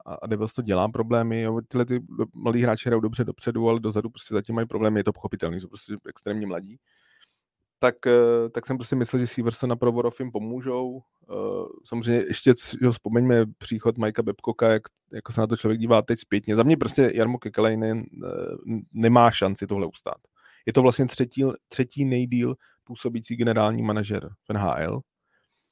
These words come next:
A i když se mi jeho start na té pozici celkem líbil, tak ty poslední dvě, dvě až tři sezóny je fakt jedno velký fiasko.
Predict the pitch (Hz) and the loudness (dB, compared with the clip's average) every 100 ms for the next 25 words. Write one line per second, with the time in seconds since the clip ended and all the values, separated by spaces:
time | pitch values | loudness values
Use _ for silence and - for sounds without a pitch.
0 | _ _ _ _ _ - 117 117 127 123 | _ _ _ _ _ 2 4 4 0 -6
1 | - 131 123 123 123 127 - 98 113 - | -2 0 0 0 2 2 4 6 6 2
2 | - - 117 131 120 113 117 120 117 113 | -8 -14 -8 -6 -2 0 -2 -2 -2 0
3 | 110 107 101 107 107 107 - 107 104 104 | -2 -2 -2 -2 -2 -6 -8 -8 -2 -2
4 | 107 110 107 104 110 107 101 _ - 113 | 0 -4 -6 -4 2 2 0 _ -2 0
5 | 98 104 - 101 101 104 104 104 104 87 | 2 0 -6 -4 0 0 0 0 -4 -6
6 | 110 104 101 101 98 104 104 104 110 - | -8 -6 -4 -4 -2 2 2 2 0 -2
7 | 98 95 - 101 | -2 -4 -4 -2